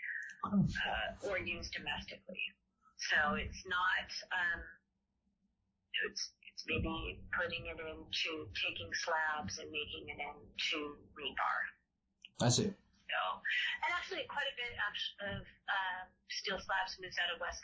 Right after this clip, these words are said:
Speaker 2: Coast Mexico into the Gulf. That's a really consistent, uh, player as well. But those would all be small, minor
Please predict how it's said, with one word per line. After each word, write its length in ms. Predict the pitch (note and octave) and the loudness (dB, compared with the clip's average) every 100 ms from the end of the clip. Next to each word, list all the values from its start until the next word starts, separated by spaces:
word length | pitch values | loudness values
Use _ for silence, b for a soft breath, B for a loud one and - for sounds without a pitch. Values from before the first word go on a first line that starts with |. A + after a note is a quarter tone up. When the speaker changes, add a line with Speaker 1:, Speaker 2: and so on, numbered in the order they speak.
| - | -6
Speaker 2:
Coast 220 | F3 - | -6 -6
Mexico 580 | E3 - - F3+ E3+ F#3+ | -4 -4 -2 0 0 0
into 400 | G#3 F3+ - - | -2 -2 -2 -6
the 80 | - - | -4 -2
Gulf. 220 | - E3 - - - _ _ _ _ _ _ _ _ _ _ _ _ _ - | 0 0 -2 -2 -6 _ _ _ _ _ _ _ _ _ _ _ _ _ 0
That's 160 | - - | 0 0
a 80 | - | -4
really 160 | - D#3+ - - | -4 -4 -4 -4
consistent, 580 | - - - - D3 - _ B B B - - | -4 -6 -4 -4 -4 -6 _ B B B -2 0
uh, 120 | - - | 0 -2
player 320 | - - - - - - | -2 0 0 -2 -6 -8
as 140 | - - | -4 0
well. 220 | - - | 2 0
But 80 | - - | 0 0
those 160 | G3+ G3+ | 2 2
would 60 | F#3+ | 2
all 100 | F#3 | 0
be 120 | E3 D#3+ - - | 0 -6 -8 -4
small, 480 | D3+ D3+ D#3 - - _ _ _ _ _ _ _ B B _ _ - | 0 2 2 0 -6 _ _ _ _ _ _ _ B B _ _ -2
minor 540 | D3+ D3+ D3 D3 - | 0 0 0 -2 -6